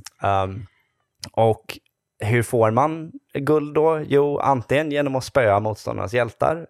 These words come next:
eller genom att, eh, farma då, alltså genom att gå på, eh,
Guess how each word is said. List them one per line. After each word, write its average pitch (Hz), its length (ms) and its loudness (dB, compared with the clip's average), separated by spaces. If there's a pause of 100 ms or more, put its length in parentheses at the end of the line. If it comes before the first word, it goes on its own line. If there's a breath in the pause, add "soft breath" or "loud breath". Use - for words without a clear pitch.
eller 123 560 0 (300 loud breath)
genom 113 400 0
att, 90 400 -4
eh, 76 280 0 (880 soft breath)
farma 98 600 2 (120)
då, - 200 -2 (100)
alltså 95 360 -2
genom 95 260 -2
att 92 140 -4
gå 98 120 -2
på, 95 400 0 (220)
eh, 90 500 -2